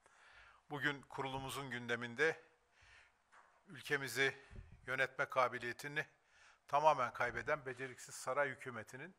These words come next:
devlette sebep olduğu yönetim krizi, hak, hukuk, adalet tanımayan eylemleri,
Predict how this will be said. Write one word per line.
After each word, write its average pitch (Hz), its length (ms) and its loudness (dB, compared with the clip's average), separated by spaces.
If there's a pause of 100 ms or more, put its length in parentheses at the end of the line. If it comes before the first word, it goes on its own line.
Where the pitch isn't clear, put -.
(140)
devlette 127 400 -8
sebep 139 400 -6
olduğu 117 440 -8 (680)
yönetim 135 440 -2
krizi, 110 440 -10 (640)
hak, 147 340 8
hukuk, - 480 -4
adalet 135 500 2
tanımayan 131 400 -2
eylemleri, 110 640 -6